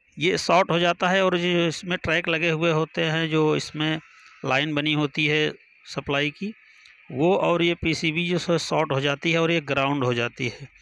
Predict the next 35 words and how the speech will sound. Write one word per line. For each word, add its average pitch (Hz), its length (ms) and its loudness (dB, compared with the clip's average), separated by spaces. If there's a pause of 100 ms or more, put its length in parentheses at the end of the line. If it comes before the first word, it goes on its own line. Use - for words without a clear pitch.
(360)
जिसके 139 260 -2
कारण 175 320 2
से 180 160 0
जो 175 180 4
अगल-बगल 170 720 2 (560)
जो 143 140 0
कैथोड 160 500 0
लगे 165 280 2
रहते 156 360 0
हैं 160 260 0 (540)
रेड 151 220 4
और 156 200 6
ग्रीन 143 300 0
वाले, 139 280 2 (440)
वो 147 100 0
कैथोड 170 500 2
इसमें 180 260 -2
शॉर्ट 160 320 4
हो 147 100 2
जाते 151 280 2
हैं 170 140 2
और 175 100 0
जिसके 156 280 -2
कारण 151 340 0
से 151 200 -2
इसमें 151 340 -2 (1300)
स्क्रीन 160 360 -2
पूरी 156 300 0
तरह 160 280 0
से 175 220 -2
या 180 200 2
बिल्कुल 165 520 0
स्क्रीन 156 300 -2
नहीं 151 260 -2
आएगी। 143 340 2